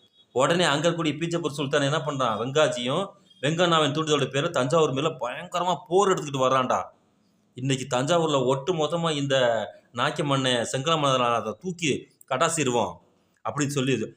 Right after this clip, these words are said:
அவனை துரத்தி விட்டுட்டு நம்ம நான் தஞ்சாவூரை பிடிச்சிடலாம்னு சொல்லி அங்க வந்து பயங்கரமா பெரிய குதிரையெல்லாம் அள்ளிக்கிட்டு வர்றான்டா. சும்மா வெறித்தனமா வந்துட்டு இருக்கான்டா. உடனே இவன் என்ன பண்ணிருந்தான்? வீதியில உறைஞ்சு போய், "ஐயையோ, இந்த மாதிரி ஒருத்தன்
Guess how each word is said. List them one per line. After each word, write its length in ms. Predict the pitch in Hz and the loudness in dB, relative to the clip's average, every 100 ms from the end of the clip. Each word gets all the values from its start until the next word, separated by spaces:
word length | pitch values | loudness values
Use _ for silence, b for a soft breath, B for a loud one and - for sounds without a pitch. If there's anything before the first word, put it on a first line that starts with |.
| _ | _
அவனை 200 | 123 123 | -2 0
துரத்தி 240 | 143 156 | 0 2
விட்டுட்டு 280 | 180 143 143 | 0 0 -2
நம்ம 180 | 143 127 | -2 0
நான் 300 | 120 113 107 | 0 -2 -2
தஞ்சாவூரை 380 | - 123 160 139 | -4 2 2 2
பிடிச்சிடலாம்னு 440 | - 135 147 131 113 | 0 -2 0 0 -2
சொல்லி 160 | 143 | -4
அங்க 100 | 123 | -6
வந்து 200 | 131 156 - | -6 -8 -6
பயங்கரமா 640 | 135 143 165 165 175 170 - B _ | -8 -8 -4 -2 0 0 -2 B _
பெரிய 320 | - 143 170 | -4 -2 0
குதிரையெல்லாம் 580 | 143 143 165 180 170 160 | -2 -4 0 2 2 2
அள்ளிக்கிட்டு 300 | 135 156 165 | 2 0 0
வர்றான்டா. 420 | 135 127 127 110 90 - _ _ _ | 2 4 2 2 -2 -12 _ _ _
சும்மா 260 | 143 113 | -4 -2
வெறித்தனமா 560 | 135 180 - 165 160 139 | 0 0 2 2 2 2
வந்துட்டு 140 | 131 | 0
இருக்கான்டா. 440 | 120 123 107 101 90 - _ _ | -2 -2 -2 -2 -6 -14 _ _
உடனே 400 | 117 135 170 175 | 2 2 4 2
இவன் 120 | 170 | 2
என்ன 180 | 143 139 | 2 2
பண்ணிருந்தான்? 640 | 165 143 135 135 160 143 101 - _ _ 151 | 0 0 0 0 0 0 -4 -10 _ _ -2
வீதியில 360 | 185 196 175 | 0 2 4
உறைஞ்சு 480 | 135 113 135 160 143 | 4 4 4 2 -2
போய், 640 | 131 127 131 160 135 98 - _ - | 0 0 2 0 0 -2 -10 _ -14
"ஐயையோ, 880 | 110 120 156 135 147 180 156 101 - _ _ | -8 -2 0 2 4 4 2 -4 -14 _ _
இந்த 240 | 123 131 | -2 0
மாதிரி 320 | 127 143 170 | 2 2 2
ஒருத்தன் 520 | 160 135 135 165 143 | 0 0 0 0 -2